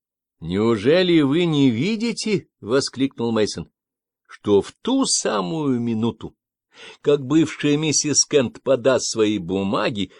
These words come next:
ни о какой женитьбе не может быть и речи, пока не закончится новая тяжба. Но если вы ее опередите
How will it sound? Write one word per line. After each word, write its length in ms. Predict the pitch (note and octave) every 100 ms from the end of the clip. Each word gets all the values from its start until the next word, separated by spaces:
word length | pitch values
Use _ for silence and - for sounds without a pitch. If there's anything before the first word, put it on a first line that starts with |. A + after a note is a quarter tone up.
| - _ _
ни 80 | F#2
о 60 | F2+
какой 280 | - G2+
женитьбе 760 | F#2+ F#2 G2 F#2+ B2+ E3+ D#3 G#3+
не 80 | G3+
может 220 | G#3+ F#3
быть 180 | A3 A#3+
и 80 |
речи, 280 | C4 - -
пока 220 | - -
не 80 | G2
закончится 500 | F#2 F2+ G#2 - -
новая 460 | G2+ G2 G2+ B2 E3
тяжба. 400 | - - G2 - _ _ _ _ _ _ -
Но 140 | G2+
если 260 | G2+ F#2+ G2+
вы 100 | G2
ее 140 | G2
опередите 960 | F#2+ - G2 F#2+ F2+ D#2+ C#3 - F#2